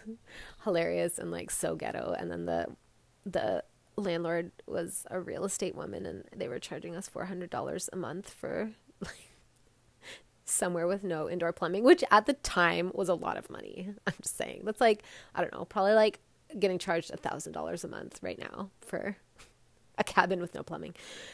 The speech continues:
Anyway, we, <laughs> we were working at Deerhurst, and I think this was my first time working, A, full-time, and B, working really, really hard. And it was super good for me. It,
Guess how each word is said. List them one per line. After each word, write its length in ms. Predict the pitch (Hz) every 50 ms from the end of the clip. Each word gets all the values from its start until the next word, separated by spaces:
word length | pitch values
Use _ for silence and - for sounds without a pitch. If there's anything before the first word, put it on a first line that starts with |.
| - - -
Anyway, 300 | 240 247 226 202 190 196 - - - - - - - - - - _ _ _ - - _ _ _ - - - - - - - - - - -
we, 500 | - 196 208 220 208 208 208 208 208 - - - _ _ - -
<laughs> 240 | - - - -
we 260 | 214 214 196 202 190 190
were 140 | 196 190
working 640 | 190 185 180 175 - 220 220 220 214 220 226 - - -
at 280 | - 185 185 170 160 -
Deerhurst, 580 | - 151 160 135 - - 202 226 - - - -
and 220 | - 180 180 180 170
I 80 | - 185
think 220 | - 214 220 214
this 180 | - 285 - -
was 100 | - -
my 120 | 208 190
first 340 | 185 - 180 170 185 - -
time 280 | - - 170 165 165 160
working, 360 | 160 156 - 170 165 170 -
A, 220 | - 180 180 202 220
full-time, 600 | - - 160 160 - - 160 156 160 170 196 - -
and 180 | 180 175 170
B, 400 | - 170 160 160 165 165 170 170 - - - - - - - -
working 380 | - 165 180 175 - 190 175 165
really, 180 | 165 156 160
really 200 | 151 156 151 147
hard. 380 | 156 165 143 131 117 131 151 - -
And 120 | 180 170
it 80 | 165 -
was 100 | 180 175
super 240 | - - 220 - 262
good 200 | 190 156 156 -
for 140 | - 160 160
me. 240 | 156 156 180 220 - - - - - - - - -
It, 260 | 190 190 - - -